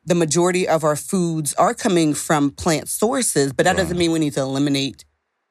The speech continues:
Speaker 1: animal products.
Speaker 2: Right.
Speaker 1: We just need to not, not be doing it the way we've been doing it, which is
Speaker 2: Overdoing
Speaker 1: over-,
Speaker 2: it.
Speaker 1: overdoing
Speaker 2: Gotcha.
Speaker 1: it.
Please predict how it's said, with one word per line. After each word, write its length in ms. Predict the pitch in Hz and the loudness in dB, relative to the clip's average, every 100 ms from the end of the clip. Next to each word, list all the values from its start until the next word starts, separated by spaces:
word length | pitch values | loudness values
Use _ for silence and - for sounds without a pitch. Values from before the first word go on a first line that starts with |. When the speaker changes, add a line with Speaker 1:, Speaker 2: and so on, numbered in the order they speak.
| _ _ | _ _
Speaker 1:
animal 260 | 170 165 143 | 0 2 0
products. 680 | 156 147 147 104 98 - - | 0 0 0 -2 -4 -10 0
Speaker 2:
Right. 260 | 92 80 69 _ _ | 2 2 -4 _ _
Speaker 1:
We 100 | 196 | -6
just 140 | 185 | 0
need 160 | 185 180 | 0 0
to 80 | 160 | 0
not, 200 | 147 147 | -2 -2
not 300 | 151 165 156 | 0 0 -2
be 80 | |
doing 220 | 147 160 151 | 0 0 0
it 80 | 135 | 0
the 60 | |
way 140 | 143 135 | -2 -2
we've 220 | 139 117 | -4 0
been 220 | 160 170 | 2 2
doing 280 | 143 135 131 | 0 0 -2
it, 100 | 131 | -4
which 160 | 135 | -4
is 120 | - 123 | -4 0
Speaker 2:
Overdoing 340 | - 113 156 | 2 4 2
Speaker 1:
over-, 80 | 127 | 2
Speaker 2:
it. 120 | 147 | 2
Speaker 1:
overdoing 500 | 180 180 160 104 113 | 2 2 2 2 0
Speaker 2:
Gotcha. 120 | 107 | -2
Speaker 1:
it. 60 | 76 | -6